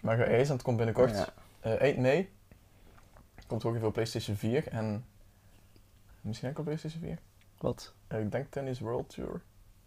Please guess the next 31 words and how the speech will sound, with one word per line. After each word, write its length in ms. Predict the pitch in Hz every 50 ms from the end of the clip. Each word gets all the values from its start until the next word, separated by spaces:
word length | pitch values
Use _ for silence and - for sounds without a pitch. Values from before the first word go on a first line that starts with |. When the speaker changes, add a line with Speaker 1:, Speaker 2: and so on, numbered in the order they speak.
| - - -
Speaker 2:
daar 140 | - - 127
Speaker 1:
Zo. 80 | 127 123
Speaker 2:
weet 140 | 120 110 -
ik 60 | 101
niet 100 | 107 123
van. 180 | - - - - - - - - - - -
Speaker 1:
Ehm, 560 | - - 117 123 123 120 120 120 120 120 123 135 147 - - - - - - -
zo, 120 | 135 139
allee, 200 | - - 120 104 95 - - - - - - - - -
er 60 | -
komen, 280 | - 147 139 135 123 -
denk, 300 | - 113 - 139 143 - - 135 107 110
dan 100 | 113 107
nog 120 | 113 127 139
eentjes, 220 | 120 - - 127
hè. 60 | 113 - - - - - - - - - -
Dus 220 | - 127 123 - -
we 80 | -
zitten, 240 | - 147 127 - - - -
we 100 | 110 117
zitten 220 | 120 117 127 120
even 300 | 117 - 127 117 123 117
in 100 | 107 110
een, 80 | 104 -
in 120 | 113 110
een 100 | 107 107
tennistijd. 560 | - 127 127 127 - - 135 127 131 127 - - - - - - - - - - - - -
Ehm, 1000 | - 110 110 113 113 113 113 113 113 113 117 117 113 113 117 117 113 110 110 110 110 110 - - - - - - - - - - - - - - - -
maar 200 | 117 139 151 156
dus 240 | 151 143 123 - -
Mario 520 | - 120 117 123 143 135 127 120 110 -